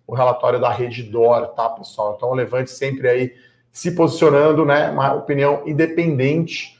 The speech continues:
né, uma análise independente nesses I P Os, né, escolhendo aí o que é melhor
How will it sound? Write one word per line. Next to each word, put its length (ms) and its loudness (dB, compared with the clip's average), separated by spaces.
né, 140 0
uma 140 2
análise 420 2
independente 960 -2
nesses 320 -2
I 120 2
P 140 0
Os, 280 2
né, 100 -2
escolhendo 500 0
aí 180 4
o 40 -8
que 100 -2
é 60 6
melhor 520 4